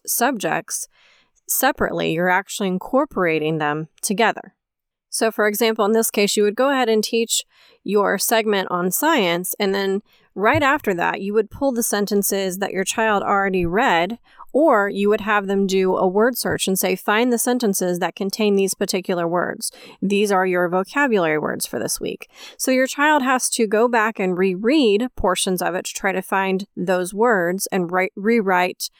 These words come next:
or identify the sentences. And you can see how this can help them to retain the knowledge because, first of all, it's already, already words that they're using in the context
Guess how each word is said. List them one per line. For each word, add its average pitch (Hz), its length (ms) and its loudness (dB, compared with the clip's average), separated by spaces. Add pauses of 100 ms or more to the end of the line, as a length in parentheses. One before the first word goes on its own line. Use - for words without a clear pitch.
(400)
or 185 180 4
identify 175 720 -2
the 202 120 -4
sentences. 262 720 -4 (640)
And 202 140 2
you 202 60 0
can 220 180 -2
see 269 160 0
how 240 140 0
this 220 180 0
can 220 140 -2
help 208 240 0
them 196 140 0
to 196 140 -2
retain 190 460 0
the 170 80 0
knowledge 208 540 0
because, 190 480 -2
first 294 280 -2
of 202 120 -2
all, 180 240 2
it's 190 200 -2
already, 214 300 0 (300)
already 233 340 4
words 175 360 -2
that 165 180 -4
they're 165 100 0
using 175 540 0
in 254 240 2
the 247 80 0
context - 720 -4